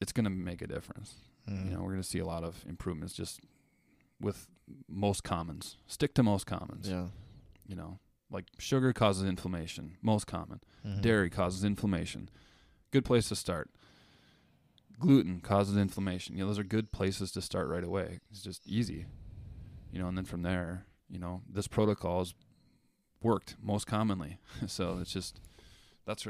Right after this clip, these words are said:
Speaker 1: that's how we start. And then from there,
Speaker 2: It's not gonna
Speaker 1: it
Speaker 2: be
Speaker 1: can be
Speaker 2: harmful to you. It's only gonna help. Is
Speaker 1: Yeah,
Speaker 2: that kinda
Speaker 1: pretty
Speaker 2: what you're saying?
Speaker 1: much.
Speaker 2: Yeah.
Speaker 1: Pretty much, yeah.
Speaker 2: Gotcha.
Speaker 1: Um, it's not like people don't have adversity. I mean, you know, people doing detoxes are always asking, like, "So,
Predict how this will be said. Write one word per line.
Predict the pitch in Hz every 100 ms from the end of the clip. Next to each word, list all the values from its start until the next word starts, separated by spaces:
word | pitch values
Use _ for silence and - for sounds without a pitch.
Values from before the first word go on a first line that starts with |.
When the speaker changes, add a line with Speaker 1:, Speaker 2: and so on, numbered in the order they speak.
| -
Speaker 1:
that's | 104 -
how | 98
we |
start. | 92 - 92
And | 87
then | 127
from | 120 101
there, | 104 101 92 - - - - - - _ _ _
Speaker 2:
It's | 120 -
not | 120
gonna | 110 104
Speaker 1:
it |
Speaker 2:
be | 113 101
Speaker 1:
can |
be | 101
Speaker 2:
harmful | 110 107 104
to | 95 95
you. | 90 92 - _
It's | - - - -
only | 98 95
gonna | 92 92
help. | 98 82 - -
Is | 120
Speaker 1:
Yeah, | 107
Speaker 2:
that | -
kinda | 123 113
Speaker 1:
pretty |
Speaker 2:
what | 92 95
you're |
saying? | 95 95
Speaker 1:
much. | 87
Speaker 2:
Yeah. | -
Speaker 1:
Pretty | - 98
much, | 90 82 -
yeah. | 95
Speaker 2:
Gotcha. | 87 - - - _ _ _ -
Speaker 1:
Um, | 85 78 - -
it's | 131
not | 175 120
like | 101 90 - _ _ _ -
people | 101 98
don't | 95 92
have | 92
adversity. | 90 87 92 - 62 80 104 -
I |
mean, | 92 82 82 87 _ _ _ _ _ _ _ _ -
you | 85
know, | 85 87
people | 110 95
doing | 98 90
detoxes | 85 90 92 90 -
are |
always | 87 90
asking, | 90 -
like, | 90 82
"So, | - 92 95 98 92 87